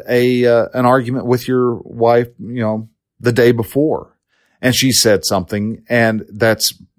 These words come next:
replaying in your head while, while you're seeing her. You're still letting that emotional problem, uh, kick around in your, in your skull. And if you've got an animosity towards, uh,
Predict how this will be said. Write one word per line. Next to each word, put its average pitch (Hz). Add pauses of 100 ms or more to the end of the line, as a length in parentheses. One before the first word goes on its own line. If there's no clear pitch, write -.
replaying 104
in 90
your 85
head 78 (640)
while, 95
while 104
you're 95
seeing 98
her. 85
You're 92
still 107 (640)
letting 117
that 104
emotional 101
problem, 92 (540)
uh, 90 (260)
kick 123
around 92
in 104
your, 92 (140)
in 113
your 95
skull. 135
And 110
if 101
you've 113
got 113 (100)
an 113
animosity 107
towards, 95
uh, 110